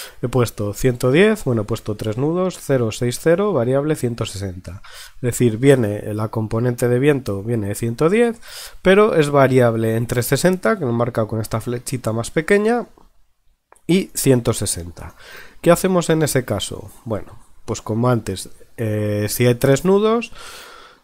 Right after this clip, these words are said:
eh, podemos tirar de pista preferente, aterrizaríamos por la dos siete. Si hay dudas, porque no sabemos o porque no hay pista preferente, pues nos vamos a la cero nueve, porque es la que habría que aterrizar si el viento está así.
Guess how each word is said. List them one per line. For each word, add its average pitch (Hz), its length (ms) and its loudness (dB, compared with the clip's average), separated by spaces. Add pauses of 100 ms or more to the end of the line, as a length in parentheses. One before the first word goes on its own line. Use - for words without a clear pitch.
eh, 113 920 4 (300)
podemos 123 420 4
tirar 151 400 6
de 117 100 2
pista 113 360 -2
preferente, 175 560 2
aterrizaríamos 120 800 0
por 110 180 -2
la 104 140 -2
dos 95 240 -4
siete. 95 420 -12 (580)
Si - 280 -2
hay 120 160 4
dudas, 214 680 2
porque 113 280 -4
no 113 100 0
sabemos 113 560 0
o 101 120 -6
porque 107 300 -4
no 113 100 0
hay 107 100 0
pista 117 340 -4
preferente, 190 720 0 (100)
pues 120 200 -2
nos 104 180 -4
vamos 107 360 -4
a 110 60 -2
la 110 120 0
cero 139 280 0
nueve, 180 300 2
porque 117 300 -4
es 107 100 -2
la 107 140 0
que 110 100 -4
habría 107 300 0
que 113 60 -2
aterrizar 113 460 -2
si - 140 -6
el 101 100 -4
viento 107 520 -6
está 95 300 -10
así. 82 340 -12